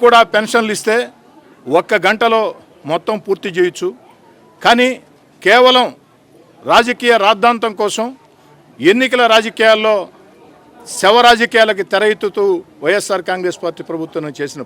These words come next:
పరిస్థితి. ఎన్నికల కమిషన్ చెప్పింది ఒకటే, ఇంటింటికి ఇవ్వద్దని ఎన్నికల కమిషన్ చెప్పలా. ఎన్నికల కమిషన్ చెప్పింది వాలంటీర్ల ద్వారా ఇవ్వద్దని.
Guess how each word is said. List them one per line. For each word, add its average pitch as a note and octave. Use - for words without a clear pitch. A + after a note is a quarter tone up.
పరిస్థితి. -
ఎన్నికల C4
కమిషన్ B3
చెప్పింది A3+
ఒకటే, A3
ఇంటింటికి A#3+
ఇవ్వద్దని A#3
ఎన్నికల A3
కమిషన్ G#3
చెప్పలా. E3
ఎన్నికల A#3
కమిషన్ G#3+
చెప్పింది G#3+
వాలంటీర్ల F#3
ద్వారా D#3+
ఇవ్వద్దని. B2